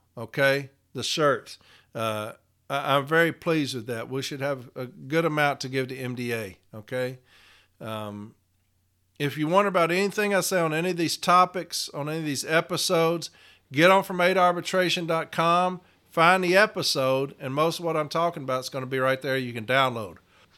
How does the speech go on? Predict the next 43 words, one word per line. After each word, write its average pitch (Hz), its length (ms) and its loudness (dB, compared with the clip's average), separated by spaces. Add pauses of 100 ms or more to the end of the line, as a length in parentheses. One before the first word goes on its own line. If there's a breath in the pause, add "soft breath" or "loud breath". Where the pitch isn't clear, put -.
(280 soft breath)
Hey, 147 120 0
look 190 240 0
here, 160 180 2
man. 120 360 -6
I 160 100 0
love 202 180 4
it, 196 80 4
each 185 220 0
and 175 80 0
every 165 140 2
one 151 200 0
of 120 180 -2
you. 92 120 -12 (320)
I 147 100 -2
do. 135 360 0 (360)
I 143 80 -2
love 175 300 2
y'all 165 320 0
with 127 160 -6
every 160 300 -2
part 170 420 0
of 135 100 -4
my 139 160 0
being. 107 640 -2 (160)
I 139 140 -2
love 131 260 2
y'all. 98 300 -10 (1400)
Like 151 220 6
I 156 60 0
said, 143 340 2 (320 loud breath)
I'm 151 140 -2
not 190 180 8
on 190 180 4
here 190 160 2
to 180 80 -2
make 160 280 0
friends. 196 560 -2 (240 soft breath)
I'm 156 120 -6
on 165 160 2
here 170 120 0
to 165 60 -4
make 151 220 -2
warriors. 117 680 -4